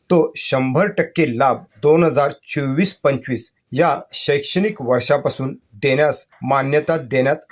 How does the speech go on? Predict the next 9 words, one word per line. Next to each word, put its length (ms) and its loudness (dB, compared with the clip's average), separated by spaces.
आली 260 2
आहे. 260 -2
व्यावसायिक 680 0
शिक्षणातील 760 -2
मुलींचे 560 2
जे 180 2
छत्तीस 560 -2
टक्के 340 0
मर्यादित 640 0